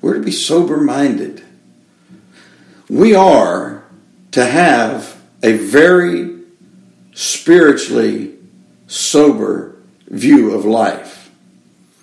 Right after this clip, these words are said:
Not somber, but sober.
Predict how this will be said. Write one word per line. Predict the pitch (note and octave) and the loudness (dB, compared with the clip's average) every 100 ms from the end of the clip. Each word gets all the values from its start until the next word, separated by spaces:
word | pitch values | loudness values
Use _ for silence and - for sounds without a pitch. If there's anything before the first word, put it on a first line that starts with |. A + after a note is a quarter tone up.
| _ | _
Not | - C3+ F#3 G3 | 0 2 2 0
somber, | - - F#3 D#3+ A2 - - - _ _ _ _ _ _ _ _ - | -4 0 2 2 0 -4 -10 -20 _ _ _ _ _ _ _ _ -10
but | G2+ E3+ - | 0 0 0
sober. | - - F3 - - | -4 -2 0 0 -6